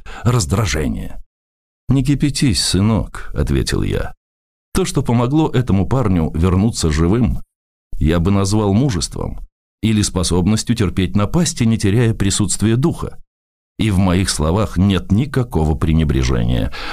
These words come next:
Возможно, это качество даже более ценное, чем храбрость.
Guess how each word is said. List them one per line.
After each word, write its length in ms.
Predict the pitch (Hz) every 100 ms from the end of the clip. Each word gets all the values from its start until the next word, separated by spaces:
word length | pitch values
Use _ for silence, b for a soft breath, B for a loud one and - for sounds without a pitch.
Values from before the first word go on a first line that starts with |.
| B
Возможно, 560 | 120 113 151 170 139
это 240 | - 117 123
качество 520 | 156 151 117 - 101
даже 240 | 110 98
более 420 | 95 92 117 131 123
ценное, 680 | - 82 92 113 123 82
чем 240 | 64 - 80
храбрость. 680 | - 57 - - - -